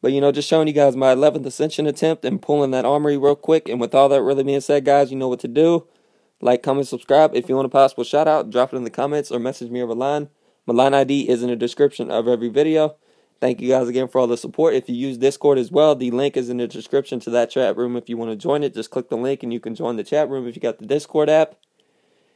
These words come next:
And, um, if you guys haven't seen my updated roster, it is in the link.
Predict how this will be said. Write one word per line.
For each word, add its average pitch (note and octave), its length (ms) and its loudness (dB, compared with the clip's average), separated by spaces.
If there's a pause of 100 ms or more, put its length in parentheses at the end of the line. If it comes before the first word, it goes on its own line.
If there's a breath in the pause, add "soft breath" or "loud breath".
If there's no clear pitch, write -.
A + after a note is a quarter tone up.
(320)
And, A#2+ 160 0
um, B2+ 280 4
if B2 100 -6
you B2+ 60 -4
guys C#3 240 8
haven't C3+ 200 4
seen C#3 180 -2
my C#3 100 2
updated C3 360 2
roster, C#3+ 380 2
it A#2+ 80 2
is C3 160 4
in C3 140 -4
the B2 100 0
link. C#3 280 -2